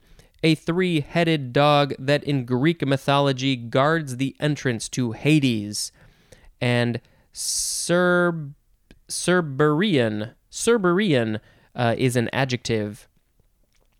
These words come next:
Uh, I believe, wasn't there a, th-, a, wasn't there one of these in Harry Potter in one of the first couple of books, I think? Um, I'm, I feel like I'm remembering that correctly, although I could totally be wrong.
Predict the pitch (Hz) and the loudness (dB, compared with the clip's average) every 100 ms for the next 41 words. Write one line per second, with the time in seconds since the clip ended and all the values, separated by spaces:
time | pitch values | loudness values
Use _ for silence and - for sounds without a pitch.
0 | - 135 123 - 147 180 180 294 359 220 | -6 -2 -2 0 2 2 2 4 4 2
1 | 143 - 180 240 240 247 202 143 - _ | -6 -4 -2 -2 0 0 0 -2 -8 _
2 | - 135 123 120 143 139 - 160 190 180 | -4 -4 -4 -10 -16 -16 -4 -2 -2 -6
3 | 160 185 180 160 156 190 165 185 160 139 | -8 -2 -2 0 0 0 -2 -2 -2 0
4 | 156 156 156 170 190 160 147 185 220 220 | 0 0 0 -2 -2 -2 -2 0 0 -4
5 | - - - 151 147 175 156 143 165 165 | -10 -18 -4 0 2 2 2 0 -2 -2
6 | - 170 165 151 135 180 - 185 175 196 | -4 -2 0 -2 0 -4 -2 -6 -2 -2
7 | 196 - - - - _ 143 147 147 143 | -2 -6 -18 -20 -20 _ 0 2 4 4
8 | 143 143 139 139 139 131 131 131 185 170 | 4 2 2 0 -2 -2 -4 -4 -2 -2
9 | 143 135 131 127 131 123 120 117 - 123 | 0 0 0 0 0 0 -2 -4 -4 -4
10 | 113 110 131 156 180 180 170 190 180 196 | -2 -4 -2 2 4 2 2 0 2 2
11 | 185 160 147 127 123 123 | 2 0 2 2 2 0